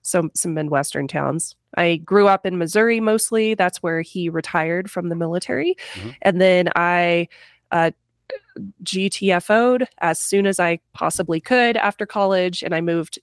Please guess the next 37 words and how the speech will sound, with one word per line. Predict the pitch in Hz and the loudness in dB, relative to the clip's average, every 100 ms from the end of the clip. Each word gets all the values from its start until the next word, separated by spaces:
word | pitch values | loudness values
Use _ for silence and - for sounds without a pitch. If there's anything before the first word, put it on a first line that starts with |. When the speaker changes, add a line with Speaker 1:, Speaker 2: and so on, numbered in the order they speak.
| - | -14
Speaker 1:
to | - 175 156 151 143 156 | -10 -6 -4 -4 -6 -4
Virginia. | 165 160 - 240 233 139 175 240 - - | -4 -4 0 2 2 0 0 -2 -4 -4
That's | 185 - | -4 -2
when | 202 | 0
I | 185 | 0
started | - 185 175 165 | 2 0 0 2
podcasting | 202 196 - 185 - 190 165 | 0 0 -2 -4 -4 -8 -6
on | 151 | -6
Hack | 165 160 - | -4 -6 -2
Five. | 214 208 202 202 - - - | 0 2 2 0 -6 -20 -20
Speaker 2:
Mm-hmm. | 85 98 - - | -18 -18 -14 -2
Speaker 1:
And | 180 | 2
then | 180 | 4
eventually | 180 165 185 - 196 175 | 4 2 2 2 0 2
I | 170 | 2
moved | 170 170 165 - _ - - | 2 0 -2 -8 _ -20 -12
way | 165 214 277 254 | 0 2 4 2
over | 233 | 0
to | 220 - | -6 -4
the | 202 | 0
other | 185 170 | 2 0
coast | - 165 165 - - | 0 0 0 -4 -8
to | |
San | 170 175 165 | -4 -2 -2
Francisco. | - 156 - 202 - 135 123 175 _ _ - | -6 -6 -2 -2 0 0 0 -2 _ _ -4
And | 175 175 165 165 160 | 0 2 0 -2 0
that's | 185 185 - | 0 0 0
where, | 185 170 165 156 _ _ - | 2 2 2 -2 _ _ -4
like, | 165 156 - | 0 0 0
my | 165 156 - | 0 0 0
opportunities | 175 175 175 - 160 147 151 143 | 0 0 -2 -2 -2 0 -2 0
really | 160 156 - | 0 2 0
opened | 151 160 139 | 0 -2 0
up | 139 147 | 0 0
as | 139 160 | 0 0
a | 143 123 139 | -2 -2 -2
YouTuber. | 165 151 160 - - | -4 -4 -4 -2 -2